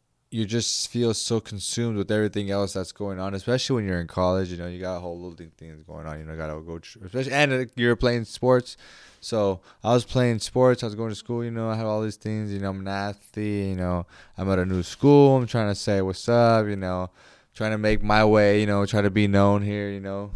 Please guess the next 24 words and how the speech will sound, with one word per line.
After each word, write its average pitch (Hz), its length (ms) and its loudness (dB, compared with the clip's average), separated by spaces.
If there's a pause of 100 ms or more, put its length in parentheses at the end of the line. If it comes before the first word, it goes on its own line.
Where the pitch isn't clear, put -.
(200)
do 101 140 -4
whatever 101 300 2
I 95 140 2
can 95 420 -2
to, 90 300 -4 (600)
you 101 120 -4
know, 87 220 -2
not 95 240 0
look 98 140 0
like 95 160 0
a 87 60 -2
foolish 101 400 -2
clown 98 420 -2
or 101 80 0
whatever 98 220 0
the 92 100 -4
case 98 300 -4
may 95 160 -2
be, 101 220 -2
but 95 160 -4
be 101 120 4
likable. 92 680 0
You 113 100 -12
know, 101 280 -8